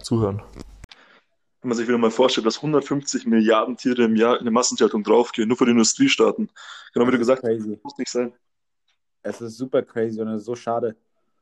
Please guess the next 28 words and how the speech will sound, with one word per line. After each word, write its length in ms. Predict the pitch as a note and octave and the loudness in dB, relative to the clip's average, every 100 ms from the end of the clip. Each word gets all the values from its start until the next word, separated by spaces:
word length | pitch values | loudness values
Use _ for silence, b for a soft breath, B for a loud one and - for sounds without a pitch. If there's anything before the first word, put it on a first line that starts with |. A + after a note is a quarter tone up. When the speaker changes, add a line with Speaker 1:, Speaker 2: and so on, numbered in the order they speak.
| _ - | _ -4
Speaker 1:
Wahnsinn, 400 | G#2 G2+ F#2+ F#2+ _ | -2 -2 -6 -12 _
ja, 240 | A2 G#2 - - | -2 -2 -2 -10
Speaker 2:
Ja. 160 | A2+ A2 | -10 -2
Speaker 1:
wirklich. 420 | A#2 - G#2 - _ _ _ _ _ _ - B B | -2 -2 -8 -12 _ _ _ _ _ _ -20 B B
Und 80 | A2+ | -2
wenn 80 | A#2+ | 0
jetzt 100 | B2 | 2
dann 120 | A#2+ | 2
wieder 120 | C3+ | 4
jemand 320 | C#3+ C3+ B2+ B2+ | 6 6 4 0
kommen 220 | C3+ C3 | -2 2
würde 120 | A#2+ | 2
und 100 | A#2+ | 2
sagen 280 | A2+ A2+ A#2 | 2 0 0
würde, 180 | A2+ G#2+ G2+ | 0 0 2
„Ja, 400 | G#2+ A2 A2 G#2+ | 4 6 4 2
Ramon, 500 | A2+ G#2+ A2 A#2 A#2 | 2 2 4 0 0
Attila, 440 | - B2 A2 G#2+ G#2+ | -2 2 4 4 2
wie 80 | |
ist 140 | B2 - | 0 2
das 80 | A#2 | 0
jetzt 220 | A2+ - | 0 -2
mit, 260 | A2 - - | -4 -4 -2
ähm, 380 | G#2+ G#2 G#2 - _ | 0 0 -2 -12 _
pflanzlichen 520 | - A#2+ A#2+ C3 - A#2 | -2 -2 0 -4 -4 -4
und 220 | A2 G#2+ | -6 -6
tierischen 420 | - C3 A#2+ - | -2 0 0 0
Eiweißquellen? 600 | G#2+ G#2 - - G#2+ G2+ | 2 2 -2 -2 -4 -4